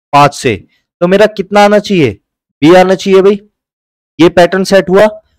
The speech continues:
Option check कर लेते हैं भाई। पहला ही option उठाता हूं अगर मैं, चौदह में से कितना गया? पांच। कितना आएगा? नौ। और अब इस नौ की किस में गुणा करूं? पांच में। कितना आना चाहिए? पैंतालीस।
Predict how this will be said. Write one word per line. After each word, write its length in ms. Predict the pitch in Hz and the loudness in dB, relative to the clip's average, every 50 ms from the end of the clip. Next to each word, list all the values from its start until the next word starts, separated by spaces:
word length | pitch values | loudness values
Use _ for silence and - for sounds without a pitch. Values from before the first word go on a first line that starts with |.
| _ _ - - | _ _ -2 -2
Option 300 | 202 190 - 220 226 214 | 0 0 0 -2 -2 0
check 200 | - 208 190 - | 0 -2 -2 0
कर 80 | 170 147 | -2 0
लेते 240 | 135 123 - - | 0 -2 -2 -4
हैं 60 | 117 113 | -6 -4
भाई। 100 | 113 123 | -6 -8
पहला 340 | _ - 165 170 180 202 | _ 0 0 2 2 2
ही 80 | 208 214 | 2 2
option 280 | 208 196 - - 196 175 | 2 0 0 -4 -8 -8
उठाता 320 | 147 - 147 139 - 147 | -6 -4 -4 -4 -2 -2
हूं 100 | 139 135 | -2 -2
अगर 140 | 131 131 131 | -2 -2 -2
मैं, 200 | 135 147 170 175 _ _ _ _ _ _ _ _ _ _ - | -2 -2 -4 -6 _ _ _ _ _ _ _ _ _ _ -4
चौदह 340 | - 143 139 147 147 190 190 | -2 0 0 2 2 0 0
में 160 | 175 151 127 | 0 -2 -6
से 220 | - - 139 143 180 - _ _ _ _ _ _ _ _ - | -4 -2 -2 -2 -2 -4 _ _ _ _ _ _ _ _ -12
कितना 240 | 165 - 196 208 202 | -10 -4 -2 -2 0
गया? 220 | 196 196 160 139 | 2 2 2 2
पांच। 480 | - - - 147 160 180 185 - - - _ _ _ _ _ _ _ _ _ _ _ _ _ _ _ _ _ _ _ _ _ _ _ _ - | 0 -2 -2 0 0 0 -2 -4 -12 -20 _ _ _ _ _ _ _ _ _ _ _ _ _ _ _ _ _ _ _ _ _ _ _ _ -8
कितना 240 | 170 170 - 196 196 | -8 -6 -2 0 2
आएगा? 480 | 196 190 180 156 135 113 98 - _ _ _ _ _ _ | 4 4 4 2 2 0 0 -4 _ _ _ _ _ _
नौ। 200 | - 156 190 226 262 262 254 _ _ _ _ _ _ _ _ _ _ _ _ _ _ _ _ - | -6 0 0 2 0 0 -4 _ _ _ _ _ _ _ _ _ _ _ _ _ _ _ _ -2
और 80 | 175 185 | 0 2
अब 100 | 190 196 | 2 2
इस 180 | 202 - - | 0 -2 -4
नौ 220 | 185 180 190 214 214 | -2 0 0 0 0
की 400 | 220 - 165 175 - - _ _ _ _ _ _ _ _ _ - | 0 -2 -2 -2 -4 -6 _ _ _ _ _ _ _ _ _ -6
किस 180 | - - - | -6 -4 -2
में 120 | 202 208 190 | -2 -2 0
गुणा 180 | 214 220 226 | 2 0 2
करूं? 260 | 214 226 220 - 170 | 2 2 0 0 0
पांच 360 | 147 - - 151 156 - - 180 | -2 0 0 0 0 0 -2 -2
में। 200 | 185 202 208 202 _ _ - | -4 -4 -4 -4 _ _ -8
कितना 260 | 175 - - 196 196 | -8 -4 -2 0 0
आना 160 | 196 196 202 | 2 0 -2
चाहिए? 280 | 190 - 208 196 165 123 - _ _ _ _ _ _ _ _ _ _ _ _ _ - | -2 -2 -2 0 -2 -2 -2 _ _ _ _ _ _ _ _ _ _ _ _ _ -4
पैंतालीस। 680 | 143 139 147 147 - 170 170 185 196 214 202 - - | -2 -2 -2 0 0 0 2 2 2 0 -2 -4 -14